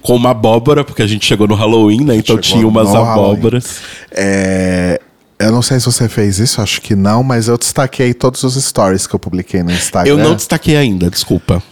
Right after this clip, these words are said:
Speaker 2: É, tá lá no meu Instagram, arroba Leite Cruz, nos, nos destaques lá da, da viagem pra Londres, vocês conseguem ver algumas fotos que a gente tirou do Airbnb. É,
Speaker 1: Sim.
Speaker 2: o lugar é bem legal,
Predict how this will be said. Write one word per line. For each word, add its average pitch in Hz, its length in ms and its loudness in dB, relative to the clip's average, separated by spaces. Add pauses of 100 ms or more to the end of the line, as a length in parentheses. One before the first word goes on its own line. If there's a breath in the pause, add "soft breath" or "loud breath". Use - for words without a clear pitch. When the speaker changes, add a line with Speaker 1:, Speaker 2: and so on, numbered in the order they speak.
(120)
Speaker 2:
É, 90 400 0
tá 101 160 -2
lá 98 140 2
no 101 80 0
meu 101 120 2
Instagram, 98 600 0
arroba 101 320 0
Leite 95 320 -4
Cruz, 92 420 -2
nos, 95 560 -4
nos 90 160 -2
destaques 95 680 -2
lá 87 160 0
da, 78 220 -2
da 80 220 -2
viagem 82 400 -4
pra 90 160 -2
Londres, 87 460 -2
vocês 92 260 -6
conseguem 95 480 -2
ver 82 260 -2 (640 loud breath)
algumas 95 520 -2
fotos 95 280 -2
que - 80 -4
a 95 40 0
gente 87 240 -2
tirou 95 280 0
do 92 100 0
Airbnb. 87 680 -2 (520)
É, 82 200 -4
Speaker 1:
Sim. 85 60 0 (160)
Speaker 2:
o 87 60 0
lugar 98 320 0
é 107 80 0
bem 120 280 0
legal, 208 480 -2